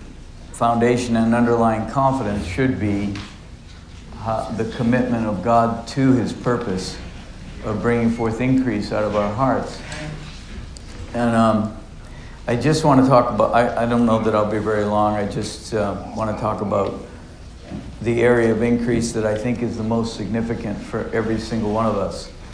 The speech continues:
Not just a few, every single one of us. Uh, there's an area of increase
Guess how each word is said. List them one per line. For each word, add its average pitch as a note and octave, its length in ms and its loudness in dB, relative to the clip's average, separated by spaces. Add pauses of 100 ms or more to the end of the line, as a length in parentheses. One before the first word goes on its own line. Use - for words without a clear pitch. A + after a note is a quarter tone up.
(380)
Not A#2 360 4
just - 480 2 (680)
a A2 120 -4
few, A#2 680 4
every B2 320 6
single B2 320 4
one A#2+ 160 4
of A2 120 2
us. G#2 360 -2 (760)
Uh, G#2+ 280 0
there's A2 240 -4
an A2+ 100 -2
area B2 400 6
of A#2 100 2
increase A#2+ 720 4